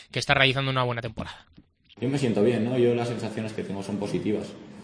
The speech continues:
Speaker 2: Eh, es verdad que, que no estamos en una situación en la clasificación buena, ¿no?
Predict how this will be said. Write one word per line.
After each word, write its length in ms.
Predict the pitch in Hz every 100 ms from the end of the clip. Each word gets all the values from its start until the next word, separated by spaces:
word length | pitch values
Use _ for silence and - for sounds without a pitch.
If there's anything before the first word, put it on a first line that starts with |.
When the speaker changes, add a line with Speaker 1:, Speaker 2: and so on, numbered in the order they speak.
| - - -
Speaker 2:
Eh, 760 | 104 98 98 98 92 92 90 98
es 100 | 104
verdad 260 | 104 104
que, 840 | 107 101 95 95 95 92 92 92 -
que 120 | 101
no 60 | 95
estamos 320 | 101 101 98
en 100 | 101
una 120 | 101
situación 1040 | 101 92 95 104 98 95 92 90 87 87 87 87 - - 90
en 80 | 90
la 80 | 92
clasificación 640 | 92 95 85 - 90 92
buena, 280 | 92 101 95
¿no? 120 | 90